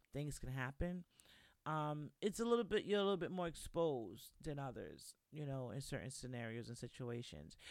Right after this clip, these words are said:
But I just want everyone to have a little grace, have a little grace towards them, you know, that's it. So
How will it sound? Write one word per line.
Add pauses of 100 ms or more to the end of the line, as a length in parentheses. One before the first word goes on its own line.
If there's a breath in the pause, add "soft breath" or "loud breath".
(180 loud breath)
But
I
just
want
everyone
to
have
a
little
grace, (120)
have
a
little
grace
towards
them, (220)
you
know, (380)
that's
it. (420 loud breath)
So